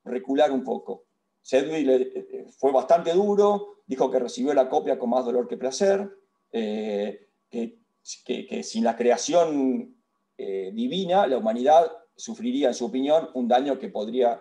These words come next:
brutalizarla y hundir a la raza humana. Owen también lo atacó, aunque finalmente terminó aceptando que había alguna progresión, había alguna, alguna evolución, pero sí con la intervención de,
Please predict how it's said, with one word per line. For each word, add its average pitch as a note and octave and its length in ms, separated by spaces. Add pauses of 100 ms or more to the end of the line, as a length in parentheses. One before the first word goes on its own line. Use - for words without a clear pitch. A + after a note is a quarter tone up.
(140)
brutalizarla C3+ 640
y A#2+ 100
hundir A2+ 280
a G#2 40
la G#2 120
raza A2 240
humana. F#2 420 (680)
Owen G3 440
también D#3+ 400
lo E3+ 100
atacó, C#3 640 (300)
aunque F3+ 840 (160)
finalmente E3+ 580
terminó C#3+ 580
aceptando B2 920 (180)
que B2 180
había G3+ 340
alguna C3+ 400
progresión, A#2 800 (420)
había D3 420
alguna, C3 440
alguna A#2 520
evolución, A#2 640 (160)
pero D#3 200
sí - 400
con B2+ 160
la A#2+ 60
intervención A2+ 640
de, G2+ 420